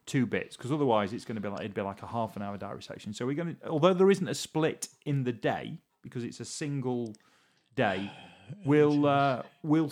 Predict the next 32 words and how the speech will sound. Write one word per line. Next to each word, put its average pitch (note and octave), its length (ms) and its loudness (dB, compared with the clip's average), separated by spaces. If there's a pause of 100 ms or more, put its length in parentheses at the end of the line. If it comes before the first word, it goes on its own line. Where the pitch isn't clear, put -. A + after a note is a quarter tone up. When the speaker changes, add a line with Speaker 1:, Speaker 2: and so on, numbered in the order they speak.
Speaker 1:
we'll D3+ 260 0
do E3+ 180 6
the F3 100 2
diary D#3+ 280 2
read D3+ 200 2
up A#2+ 100 -4
to C#3 100 -8
a A#2+ 40 -2
certain A2+ 260 -2
point, G#2 300 -4
then D3 160 2
we'll F3+ 100 -2
stop G#2+ 280 -2
for B2 100 -6
a C3 60 -4
quick - 200 -4
regroup, G2 460 -4
then C#3 240 2
we'll C#3+ 100 2
do C3+ 120 0
the A#2+ 100 -4
second G#2 360 -6
bit, F#2+ 200 -6
then G2+ 180 -4
we'll G2 140 -4
have F#2 100 -6
a F#2+ 60 -8
few G2+ 220 -8
questions - 420 -12
to G2+ 100 -12
wrap - 280 -12
up. - 240 -14